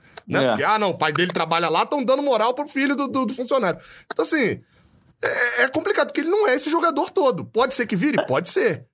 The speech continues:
Speaker 1: Mas hoje você não tem argumento pra poder fazer super venda, né?
Speaker 2: Exato. E aí você pensa assim, hoje, no elenco do Fluminense, camisa nove, quem é? Cano, Alan, tem mais alguém?
Speaker 1: Teria o John Kennedy,
Speaker 2: John
Speaker 1: tá emprestado,
Speaker 2: Kennedy foi
Speaker 1: né?
Speaker 2: emprestado.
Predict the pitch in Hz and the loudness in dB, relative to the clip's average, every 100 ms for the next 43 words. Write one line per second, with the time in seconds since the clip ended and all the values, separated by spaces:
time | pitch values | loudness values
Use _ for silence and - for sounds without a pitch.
0 | _ - 180 180 165 190 196 440 466 415 | _ -2 0 0 0 0 0 -2 -2 0
1 | 415 226 208 185 185 175 175 170 214 190 | 0 0 0 0 0 -2 0 0 0 0
2 | 170 151 131 113 113 101 98 117 - _ | 0 0 0 0 0 0 -2 -6 -14 _
3 | - 233 - 208 214 262 - 233 233 190 | -2 0 2 0 0 0 0 0 0 0
4 | 156 220 185 175 175 220 202 - 202 170 | 2 2 2 0 -2 -2 -2 -2 -2 0
5 | 135 - 160 208 220 180 139 113 - 202 | -2 -2 -2 0 0 0 0 -2 -4 -2
6 | 180 113 - _ - 139 151 208 294 _ | -2 -2 -6 _ -4 -2 0 -2 -4 _
7 | _ _ _ _ _ _ _ - 156 147 | _ _ _ _ _ _ _ -4 -2 0
8 | 147 190 277 _ _ _ _ _ 190 214 | 0 -2 -6 _ _ _ _ _ -4 -2
9 | 175 190 302 - _ _ _ _ - - | 0 -2 -4 -6 _ _ _ _ -8 -8
10 | - - - - _ - - - - - | -10 -18 -18 -18 _ -18 -18 -18 -16 -14
11 | - - 120 120 117 135 160 175 175 160 | -14 -4 0 0 0 0 2 2 2 2
12 | 135 107 120 123 180 180 196 220 254 - | 0 -2 -2 0 -2 -2 -2 -2 -2 -2
13 | 226 202 196 170 135 165 156 170 - 180 | -2 0 -2 0 0 0 0 -2 0 2
14 | 202 247 | 2 0